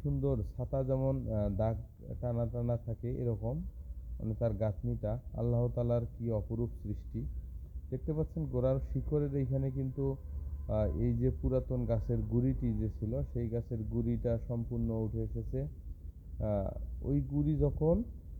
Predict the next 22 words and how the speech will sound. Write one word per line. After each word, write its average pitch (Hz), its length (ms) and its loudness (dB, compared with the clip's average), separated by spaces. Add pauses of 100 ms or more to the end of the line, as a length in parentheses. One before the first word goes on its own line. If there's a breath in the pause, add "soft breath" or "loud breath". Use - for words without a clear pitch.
(460)
স্যাঁতস্যাঁতে 139 440 0
হয়ে 117 220 8
যায় 139 240 4
তখন 131 400 -2
সেই 127 140 0
গুঁড়ির 123 400 -2
থেকে 127 180 6
এই 123 240 2
মাশরুমটা 113 540 0
জন্ম 110 260 0
নিয়েছে। 110 440 0 (640)
তো 131 260 -2
নিচে 135 280 0
আরও 143 260 2
দেখতে 139 300 0
পাচ্ছিলেন, 120 500 -2 (120)
তো 131 280 -2 (100)
সেক্ষেত্রে 156 440 -2
অবশ্যই 143 500 0
সাবধানতা 131 500 0
অবলম্বন 127 500 0
করবেন। 123 420 -4